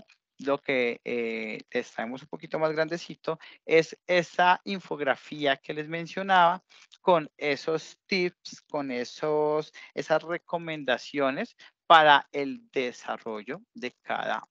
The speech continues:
uno de los momentos de la línea. Ya con calma, pues después ustedes lo, lo revisan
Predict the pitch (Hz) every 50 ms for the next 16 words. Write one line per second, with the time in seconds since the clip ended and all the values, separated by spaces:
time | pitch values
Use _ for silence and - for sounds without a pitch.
0 | _ _ - 135 135 127 127 123 127 127 131 - - _ - 143 127 127 117 113
1 | 113 104 98 104 104 104 98 90 - - 98 - - 113 117 131 127 - - _
2 | _ _ _ _ _ _ _ - 127 135 131 135 131 - _ _ _ _ - 175
3 | 175 - - 202 180 151 139 139 - 220 - _ - 254 - 131 120 - - _
4 | 110 104 - - - - 113 - - _ - 117 110 107 110 104 113 123 123 113
5 | 104 - _ - - _ _ _ _ 143 147 147 139 127 123 110 120 123 123 123
6 | - 175 208 233